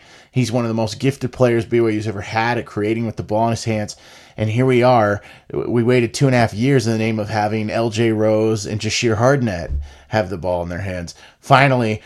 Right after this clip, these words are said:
we're in a spot where we're trusting T J Ba-, Haws to have the ball in his hands. And I think he'll create, and he-, I think he'll make a lot of really great things going. I've tracked plus minus. I've done it plus minus by lineup. I've done plus minus based on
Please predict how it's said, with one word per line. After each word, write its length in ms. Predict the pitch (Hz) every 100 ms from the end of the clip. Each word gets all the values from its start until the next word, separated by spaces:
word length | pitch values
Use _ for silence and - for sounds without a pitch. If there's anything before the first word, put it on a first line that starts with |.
| -
we're 140 | 123 120
in 60 |
a 40 | 117
spot 380 | - 113 107
where 100 | 117
we're 140 | 107 104
trusting 460 | - 110 - 107
T 180 | 101 113
J 220 | 98 107
Ba-, 140 | 98 101
Haws 420 | 98 120 123 107
to 100 | 107
have 220 | 113 101
the 60 | 92
ball 260 | 107 117
in 80 | 117
his 120 | 110
hands. 260 | - 104 98
And 100 | 107
I 40 |
think 220 | 113 143 -
he'll 300 | 135 117 - - -
create, 380 | - 139 123 120
and 100 | 107
he-, 140 | 113 -
I 80 |
think 180 | 110 135
he'll 240 | 131 104 - -
make 280 | 113 123 117
a 60 |
lot 220 | 104 107
of 80 | 101
really 180 | 110 107
great 220 | 104 104
things 200 | 120 120
going. 300 | 104 107 101 - - -
I've 140 | -
tracked 380 | - 139 139 -
plus 320 | - 139 -
minus. 400 | 123 117 123 117
I've 160 | 113 98
done 160 | 120
it 100 | 113
plus 260 | - 123 -
minus 260 | 113 113 -
by 160 | 101
lineup. 460 | 98 113 120 117 -
I've 120 | 101
done 160 | 110 110
plus 260 | - 110
minus 260 | 110 104 104
based 360 | - 113 -
on 260 | 113 104 104